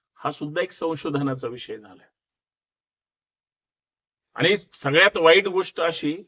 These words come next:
की प्रशासनाला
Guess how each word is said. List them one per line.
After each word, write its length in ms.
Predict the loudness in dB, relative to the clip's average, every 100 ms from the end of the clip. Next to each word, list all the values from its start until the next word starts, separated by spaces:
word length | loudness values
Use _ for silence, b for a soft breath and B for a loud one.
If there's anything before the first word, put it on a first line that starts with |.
| _ _ _ _ _ _ _ _ _ _ _ _ _ -20
की 60 |
प्रशासनाला 920 | -14 -8 0 2 2 4 6 8 6